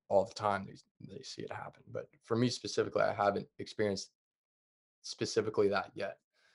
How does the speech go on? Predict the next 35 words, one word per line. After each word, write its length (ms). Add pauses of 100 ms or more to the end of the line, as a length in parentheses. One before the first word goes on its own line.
(140)
So, 140
yeah, 380
each, 420
each 280
little 240
step, 460 (880)
each 360 (200)
next 440
little 280
threshold 760 (140)
is 360 (340)
a 60
different 480 (960)
understanding 680
of 80
the 60
situation, 680
and 120
seeing 240
it 160
in 120
person 380
is 200
way 580
different 320
than 80
seeing 220
it 100
on 240 (320)
someone's 360
GoPro 520
or 140
on 100
a 40
screen. 400